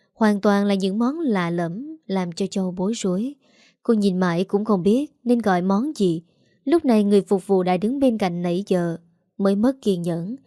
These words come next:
nhẹ giọng hối thúc cô. "Dạ, quý khách đã chọn được món nào chưa ạ?"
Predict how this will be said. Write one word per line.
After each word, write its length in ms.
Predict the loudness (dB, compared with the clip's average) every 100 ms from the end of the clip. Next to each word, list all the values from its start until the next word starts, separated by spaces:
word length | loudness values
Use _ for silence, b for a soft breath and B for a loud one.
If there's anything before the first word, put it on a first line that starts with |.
| b b
nhẹ 200 | 0 2
giọng 380 | 4 2 2 -2
hối 200 | 0 0
thúc 200 | 2 -2 0
cô. 280 | 0 0 -4 _ _ _ _ _ _ _ _ _ _ _ _ -4
"Dạ, 300 | -2 0 -2
quý 180 | 0 -2
khách 160 | 0 0
đã 100 | 0
chọn 260 | 0 -2
được 180 | -4 -2
món 200 | -4 -2
nào 200 | -4 -4
chưa 160 | -4 -4
ạ?" 180 | -6